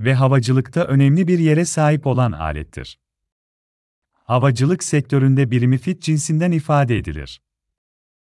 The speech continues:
Basınçlı ve radar altimetreleri olarak iki tipi vardır. Altimetre tipleri. Basınçlı altimetre,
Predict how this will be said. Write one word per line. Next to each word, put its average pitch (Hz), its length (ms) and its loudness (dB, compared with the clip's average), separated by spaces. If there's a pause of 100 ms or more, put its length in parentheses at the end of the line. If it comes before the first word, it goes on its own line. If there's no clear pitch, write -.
(400)
Basınçlı 123 680 0
ve 120 140 0
radar 120 280 0
altimetreleri 131 800 0
olarak 170 420 0
iki 160 220 -4
tipi 135 260 -2
vardır. 76 520 -4 (1400)
Altimetre 139 680 2
tipleri. 82 540 -6 (1500)
Basınçlı 135 640 0
altimetre, 127 720 0